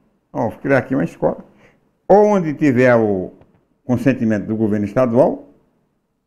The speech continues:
mandar o dinheiro para o governo, para ele manter essa escola, disponibilizando o pessoal militar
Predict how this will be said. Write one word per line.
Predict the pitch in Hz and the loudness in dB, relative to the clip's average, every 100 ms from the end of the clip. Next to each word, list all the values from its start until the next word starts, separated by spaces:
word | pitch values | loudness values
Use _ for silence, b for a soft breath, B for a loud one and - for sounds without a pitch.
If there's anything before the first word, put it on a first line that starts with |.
| _ _ _ _ _ _ _ | _ _ _ _ _ _ _
mandar | 123 156 117 127 | 2 4 4 4
o | 127 | 2
dinheiro | 98 117 117 | 0 0 0
para | - 110 98 80 - | -2 -2 -2 -4 -12
o | - | -10
governo, | 110 95 120 175 | -8 -2 -2 -4
para | 151 165 | -4 -4
ele | 202 | -4
manter | 240 175 139 - 117 | -4 -4 -4 0 0
essa | - | 0
escola, | 165 - 123 151 - - _ _ _ _ _ _ _ _ _ _ _ _ _ _ | -10 -4 -2 -2 -6 -14 _ _ _ _ _ _ _ _ _ _ _ _ _ _
disponibilizando | 117 131 165 147 139 131 117 98 117 101 95 85 | -2 2 4 4 2 2 -2 -2 -2 -2 -6 -8
o | 76 | -10
pessoal | - 95 - 107 101 80 - _ _ _ _ _ _ _ _ _ _ _ _ _ _ _ _ _ _ | -12 -12 -2 0 0 -2 -8 _ _ _ _ _ _ _ _ _ _ _ _ _ _ _ _ _ _
militar | 117 117 104 104 160 147 - _ | 0 2 0 0 0 0 -8 _